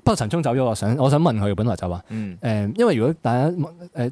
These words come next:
Speaker 1: 聽眾喺如果有 group-，入 group 咧，其實都會可能留意到就係有個 post 之前講，唔，唔記得邊個 post 先，總之講英冠嘅。咁，
Speaker 2: 係。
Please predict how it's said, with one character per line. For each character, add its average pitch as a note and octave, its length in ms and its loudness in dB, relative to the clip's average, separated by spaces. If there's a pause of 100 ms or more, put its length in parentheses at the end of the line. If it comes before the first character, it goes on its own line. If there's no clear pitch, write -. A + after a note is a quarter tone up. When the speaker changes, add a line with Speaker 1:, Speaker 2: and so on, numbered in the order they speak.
Speaker 1:
聽 D3+ 180 2
眾 D3 140 2
喺 C#3 80 4
如 B2 140 4
果 - 20 4
有 B2+ 100 4
group-， B2 200 -2
入 D3+ 260 -4
group D#3 80 -8
咧， D3 140 -2
其 G2 80 -6
實 - 40 -2
都 C#3 180 2
會 A#2+ 100 2
可 G2+ 80 0
能 B2 160 0
留 F#2+ 120 -2
意 G2+ 100 -2
到 A2+ 80 2
就 A#2+ 100 2
係 - 40 2
有 G2+ 60 0
個 G#2+ 60 0
post A#2 340 0
之 C3+ 80 2
前 F2 460 -4
講， G2+ 220 0
唔， C3 640 0 (1080)
唔 A#2 100 0
記 E3 120 4
得 - 20 0
邊 F3+ 140 2
個 D3+ 80 2
post D#3+ 80 2
先， C#3 200 0
總 D3 120 0
之 G#3+ 100 2
講 E3 100 2
英 E3 140 0
冠 C#3 160 -2
嘅。 G#2 160 -4
咁， F3+ 300 0
Speaker 2:
係。 - 20 -14